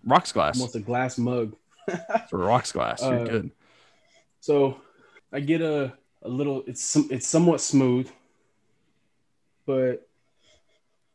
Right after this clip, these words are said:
Speaker 2: I also feel, like, kinda creamy, so maybe some vanilla.
Speaker 1: All right.
Speaker 2: Not totally off there. That's just the first thing that hits my nose, but towards the end, I feel like it,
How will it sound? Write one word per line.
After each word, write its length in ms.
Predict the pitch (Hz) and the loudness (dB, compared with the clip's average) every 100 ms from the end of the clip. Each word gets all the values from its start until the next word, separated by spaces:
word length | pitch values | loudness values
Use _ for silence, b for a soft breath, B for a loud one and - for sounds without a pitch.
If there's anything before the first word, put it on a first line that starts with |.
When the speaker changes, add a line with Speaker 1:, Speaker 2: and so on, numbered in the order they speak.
| _ _ _ _ _ _ _ - | _ _ _ _ _ _ _ -6
Speaker 2:
I 60 | 143 | -6
also 240 | 147 156 | -4 -6
feel, 200 | - 151 | -2 0
like, 360 | 139 127 - - _ _ - | 0 -4 -14 -20 _ _ -8
kinda 220 | 147 135 | -4 -4
creamy, 360 | - 139 135 120 | -4 -2 -2 -2
so 120 | 120 | -4
maybe 220 | 123 135 | 0 0
some 180 | 135 127 | 0 -4
vanilla. 520 | 113 107 113 127 135 - _ _ _ | -2 -4 -2 -2 -4 -6 _ _ _
Speaker 1:
All 80 | - | -2
right. 180 | 170 233 | 0 0
Speaker 2:
Not 180 | 110 92 120 - - | -4 -12 -20 -20 -20
totally 360 | - 127 127 110 | -10 -6 -4 -6
off 280 | 104 120 - | -6 -8 -4
there. 300 | 131 131 - _ _ _ _ _ _ | -2 -2 -8 _ _ _ _ _ _
That's 160 | 135 120 | -12 -10
just 120 | 127 | -12
the 60 | 120 | -10
first 280 | 127 117 120 | -8 -8 -8
thing 140 | 117 | -8
that 80 | 113 | -6
hits 140 | 117 | -6
my 100 | 117 | -4
nose, 280 | 113 113 107 | -2 -4 -6
but 160 | 113 87 | -10 -10
towards 360 | 120 123 120 | -6 -4 -4
the 100 | 113 | -6
end, 260 | 107 117 113 | -4 -4 -4
I 40 | |
feel 160 | - 113 | -6 -6
like 180 | 110 113 | -6 -6
it, 220 | 101 | -8